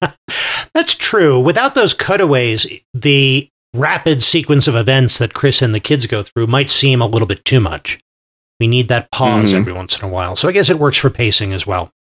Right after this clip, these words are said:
Speaker 1: Uh, Brenda becomes loading time.
Speaker 2: <laughs>
Speaker 1: But Babysitting Blues is amazing. And I do love that having bonded <laughs> with these kids,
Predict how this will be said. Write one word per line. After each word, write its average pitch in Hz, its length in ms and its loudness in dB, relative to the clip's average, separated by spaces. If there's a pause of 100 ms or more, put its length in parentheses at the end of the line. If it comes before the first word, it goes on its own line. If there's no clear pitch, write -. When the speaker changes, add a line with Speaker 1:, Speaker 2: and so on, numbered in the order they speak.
(160)
Speaker 1:
Uh, 98 320 -2
Brenda 131 380 0
becomes 127 340 0
loading 127 320 2
time. - 420 -2
Speaker 2:
<laughs> - 60 -14 (1200)
Speaker 1:
But 143 540 -2 (120)
Babysitting 165 580 2
Blues 120 320 2
is 104 240 0
amazing. 98 760 0
And 110 260 -2
I 123 140 -2
do 139 220 0
love 127 400 0
that 107 240 0 (340)
having 147 380 0 (120)
bonded 123 680 2 (320)
<laughs> - 300 -20
with 151 260 -2
these 127 300 2
kids, 107 500 -2